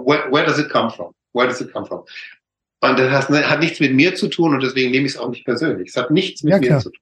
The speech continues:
Speaker 2: Ja, klar, absolut. Absolut. Ja. Also in welcher Form auch immer und von woher auch immer,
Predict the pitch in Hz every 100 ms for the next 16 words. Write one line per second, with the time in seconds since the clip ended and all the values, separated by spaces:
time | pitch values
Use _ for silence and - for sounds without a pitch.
0 | _ _ _ _ 135 127 127 117 - 165
1 | 113 135 127 123 113 _ _ _ _ _
2 | - - - - 135 131 127 - - -
3 | _ _ _ _ - 139 - - _ _
4 | _ _ _ _ _ _ _ _ _ _
5 | _ - 131 143 151 160 165 156 - 165
6 | 185 156 156 165 180 185 156 156 160 147
7 | 143 143 147 165 160 - 160 160 160 175